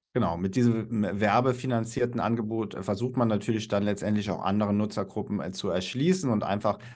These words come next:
mehr Nutzer dann letztendlich auch in seinen Dienst reinzubringen und dann vielleicht auch später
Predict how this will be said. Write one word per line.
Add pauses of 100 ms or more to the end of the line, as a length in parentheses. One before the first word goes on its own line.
(120)
mehr
Nutzer
dann
letztendlich
auch
in
seinen
Dienst
reinzubringen
und
dann
vielleicht
auch
später